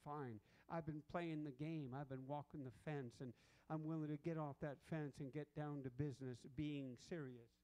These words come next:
Listen to this. "And Hannah's desire to bear a child, she, Hannah, sought God until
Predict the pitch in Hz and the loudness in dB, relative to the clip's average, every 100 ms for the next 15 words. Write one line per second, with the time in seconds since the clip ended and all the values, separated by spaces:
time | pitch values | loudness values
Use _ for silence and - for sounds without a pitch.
0 | _ _ _ _ _ 175 160 160 156 156 | _ _ _ _ _ -2 0 2 2 2
1 | 143 160 147 147 170 160 143 - 135 147 | 2 2 2 2 2 2 0 -2 -2 0
2 | 160 151 135 156 151 135 - 151 151 151 | 0 0 -2 0 0 -2 -2 2 2 0
3 | - - - - - 190 151 165 170 151 | -4 -16 -20 -16 -6 2 4 4 2 0
4 | - - 170 - 131 151 156 147 139 - | -2 0 0 -2 0 2 2 0 -2 2
5 | 170 151 | 2 2